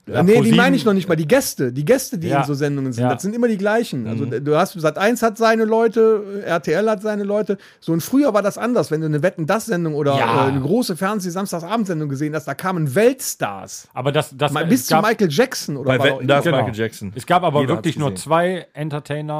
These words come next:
Speaker 2: im deutschen Fernsehen, die das so geschafft haben, Weltstars hinzu-, äh, äh, in die Shows
Speaker 1: Rode
Speaker 2: einzuladen.
Speaker 1: Karel?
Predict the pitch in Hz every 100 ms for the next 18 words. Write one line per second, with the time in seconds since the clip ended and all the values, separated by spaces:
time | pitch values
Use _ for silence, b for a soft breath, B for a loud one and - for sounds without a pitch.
0 | 147 139 120 127 139 131 - 127 135 123
1 | 123 110 - 135 131 143 - 107 107 139
2 | 147 _ _ _ 110 165 - 123 107 -
3 | 104 107 98 120 107 104 - 104 98 98
4 | 95 101 98 - 107 - 113 156 120 113
5 | 156 143 160